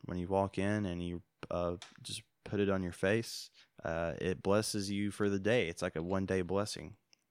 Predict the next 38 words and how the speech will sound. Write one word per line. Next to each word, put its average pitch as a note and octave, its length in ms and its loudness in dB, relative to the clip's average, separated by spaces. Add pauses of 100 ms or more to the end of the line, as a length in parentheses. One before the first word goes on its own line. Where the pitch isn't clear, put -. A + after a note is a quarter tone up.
So F#2 200 -4
if F2+ 100 -6
you F#2+ 80 -2
go F#2+ 80 0
to F#2 120 2
church G2 340 0
every F#2 180 0
day, G#2+ 320 0 (320)
get - 140 -10
some F#2 160 -4
holy G2+ 240 4
water, G2+ 480 2
dab F#2 240 2
it G2 40 2
on F#2 120 0
your F#2 80 -6
face, A#2+ 340 -2
you're G#2 80 -2
good G2 240 0
to G2+ 60 -4
go. G#2+ 420 4 (260)
Nothing E2 300 -4
bad D2+ 160 2
will E2+ 120 2
happen. F#2 420 0 (120)
Gotta F#2 160 2
make F2+ 160 2
sure G2+ 200 4
you, F#2 200 4
uh, E2+ 140 4
you F2 200 2
watch G#2 260 6
that E2+ 180 4
priest, B2 420 4
though. D#2 200 0
Make E2+ 200 -2
sure F#2 280 4
he, F#2+ 240 -2